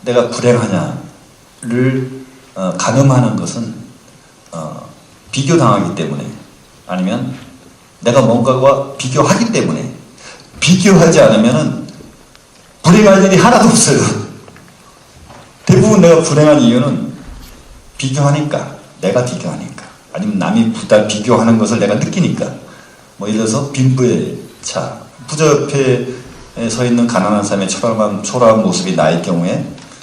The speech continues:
어, 굉장히 내가 위축되고, 어, 내가 불행한 거 같고. 뭐, 요새는 외모 계급도 있어가지고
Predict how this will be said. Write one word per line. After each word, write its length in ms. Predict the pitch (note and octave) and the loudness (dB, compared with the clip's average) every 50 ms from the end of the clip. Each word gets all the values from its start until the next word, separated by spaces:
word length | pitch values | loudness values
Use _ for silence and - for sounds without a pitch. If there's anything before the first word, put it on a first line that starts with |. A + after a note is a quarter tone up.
| - - - - _ - - | -20 -20 -20 -20 _ -20 -12
어, 260 | - - - - - - | -8 -6 -4 -4 -4 -2
굉장히 300 | C#3 D3 D#3 D#3+ D#3+ D3+ | -2 -2 -2 -2 -2 -2
내가 260 | C3 A#2+ A2+ G#2+ G#2+ - - - - - - - - - _ _ | 0 0 0 0 -2 -4 -6 -12 -16 -20 -20 -20 -20 -20 _ _
위축되고, 600 | - - - - - - F3+ E3+ - - - - - - - - - - - - - - - _ _ _ | -14 -12 -12 -10 -8 -6 -6 -6 -6 -8 -10 -12 -14 -18 -20 -20 -20 -20 -20 -20 -20 -20 -20 _ _ _
어, 100 | - F2+ | -10 -6
내가 220 | F#2 F#2+ F2+ F2 - | -4 -2 -4 -4 -4
불행한 300 | - G2 F#2+ E2+ D#2+ D2 | -4 -6 -4 -4 -6 -6
거 80 | - | -8
같고. 140 | C2 - - - - - - - - _ _ - - - - - - - _ _ - _ _ _ _ _ - | -10 -10 -12 -16 -18 -20 -20 -20 -20 _ _ -20 -20 -20 -20 -20 -20 -20 _ _ -20 _ _ _ _ _ -14
뭐, 280 | C#3 C3 B2 A#2 - C3 | -10 -8 -8 -6 -6 -4
요새는 240 | B2+ C3+ D3 B2+ A2 | -2 -2 0 0 2
외모 240 | A#2 A#2+ C3 C3+ | 2 4 4 4
계급도 360 | C3 B2+ A#2 A2+ A#2+ - - G#2+ | 4 4 2 2 0 -2 -2 -4
있어가지고 640 | - - G#2+ G2 F#2 E2 D#2+ D#2+ D#2+ D#2 C#2 - | -4 -4 -4 -2 -4 -4 -4 -6 -8 -10 -10 -12